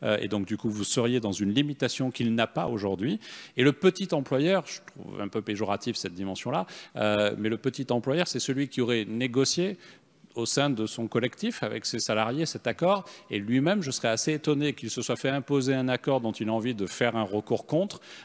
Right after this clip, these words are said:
euh, et qu'il ne pense pas à le faire dans le délai de deux mois. Donc je pense que tout ça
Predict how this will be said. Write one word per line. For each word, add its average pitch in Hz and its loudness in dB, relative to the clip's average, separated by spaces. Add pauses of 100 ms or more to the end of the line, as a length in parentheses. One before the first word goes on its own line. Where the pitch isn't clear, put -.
euh, 117 4 (100)
et 123 2
qu'il 113 -4
ne 120 2
pense 117 -2
pas 175 -2
à 165 0
le 120 -2
faire 160 -2
dans 135 -2
le 117 0
délai 117 0
de 117 -8
deux 107 2
mois. 92 -4
Donc 95 -6
je - -10
pense 160 0
que 127 -2
tout 143 -6
ça 147 2